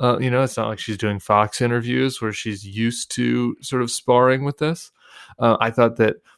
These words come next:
there's this kind of big expectations for her that she's gonna be really great and, you know, knock him, and knock him out because of the things you, uh, Sarah said about how, how little he has to defend himself.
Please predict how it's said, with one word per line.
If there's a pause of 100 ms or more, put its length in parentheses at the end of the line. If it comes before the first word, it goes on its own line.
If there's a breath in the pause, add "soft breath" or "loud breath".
(120)
there's
this
kind
of
big
expectations
for
her
that
she's
gonna
be
really
great
and,
you
know,
knock
him,
and
knock
him
out
because
of
the
things
you,
uh,
Sarah
said
about
how,
how
little
he
has
to
defend
himself.